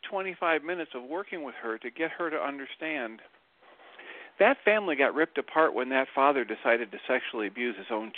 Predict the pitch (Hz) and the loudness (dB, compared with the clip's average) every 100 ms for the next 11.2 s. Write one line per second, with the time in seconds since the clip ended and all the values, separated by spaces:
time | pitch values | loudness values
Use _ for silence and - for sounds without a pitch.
0 | - 117 107 - 82 - - - _ _ | -4 -4 -4 -14 -16 -20 -20 -20 _ _
1 | _ _ _ _ - - - - - - | _ _ _ _ -20 -20 -16 -14 -12 -14
2 | - _ _ _ _ - 220 - - 220 | -18 _ _ _ _ 4 4 2 0 0
3 | - 147 - - 196 196 156 135 120 - | 0 -10 -12 -6 -6 -4 -6 -6 -6 0
4 | 180 139 - - 147 170 170 - 156 165 | 2 2 -4 0 4 4 4 4 4 2
5 | 147 120 113 - 143 135 - 110 110 143 | 0 -2 -6 2 2 2 -6 -8 -2 -2
6 | 117 95 - 127 147 143 120 147 160 143 | -2 -6 2 4 4 4 4 4 2 -4
7 | 127 - 135 131 - - - 127 139 160 | -6 2 4 4 0 -6 0 2 2 2
8 | 120 101 85 95 65 - - - - - | 2 2 2 -2 -6 -8 -10 -12 -16 -14
9 | - - - - - - _ 127 127 131 | -16 -16 -18 -18 -18 -20 _ 4 6 6
10 | 143 131 120 - 143 131 - 110 151 151 | 4 0 0 0 2 2 0 2 4 4
11 | 113 | 2